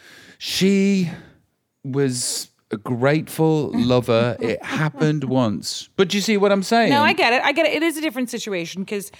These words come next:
Speaker 2: you walk out of the door and there's, like, a hundred people that are willing to sleep with you because they
Speaker 1: Well, less now.
Speaker 2: Well,
Speaker 1: May-, maybe
Speaker 2: maybe
Speaker 1: three or four.
Speaker 2: maybe f-, well, I, I was gonna say two or three, yeah. But, but in the day, back, back when, you know,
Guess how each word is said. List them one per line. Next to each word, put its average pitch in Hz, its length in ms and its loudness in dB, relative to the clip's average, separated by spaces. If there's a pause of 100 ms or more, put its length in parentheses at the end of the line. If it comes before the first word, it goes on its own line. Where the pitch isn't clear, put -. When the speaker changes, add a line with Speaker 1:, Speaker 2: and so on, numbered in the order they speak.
(200)
Speaker 2:
you 262 160 -2
walk 240 240 2
out 214 120 4
of 202 80 0
the 196 100 0
door 190 300 4
and 190 140 2
there's, 175 280 -2
like, 170 280 -4
a 170 60 -4
hundred 180 260 -2
people 175 260 -2
that 170 120 -2
are 165 80 0
willing 165 240 -2
to 170 100 -4
sleep 175 200 -6
with 170 160 -8
you 156 360 -4 (560)
because 185 500 -6 (320)
they 175 200 2
Speaker 1:
Well, 170 160 2
less 175 280 0
now. 107 340 -2
Speaker 2:
Well, 208 200 0
Speaker 1:
May-, - 60 2
maybe - 100 -8
Speaker 2:
maybe 247 240 4
Speaker 1:
three 160 200 2
or 139 60 4
four. 233 100 -4
Speaker 2:
maybe 226 220 4
f-, - 240 -6
well, 214 140 2
I, 214 160 4 (220)
I 196 160 2
was 202 100 -2
gonna 185 120 -4
say 175 140 -2
two 156 160 -4
or 156 80 -2
three, 143 200 -6
yeah. 147 220 -8 (140)
But, - 260 0 (100)
but 240 220 0
in 247 160 2
the 233 80 4
day, 185 420 2 (420)
back, 220 260 0
back 220 260 2
when, 220 160 4
you 226 120 4
know, 156 320 -2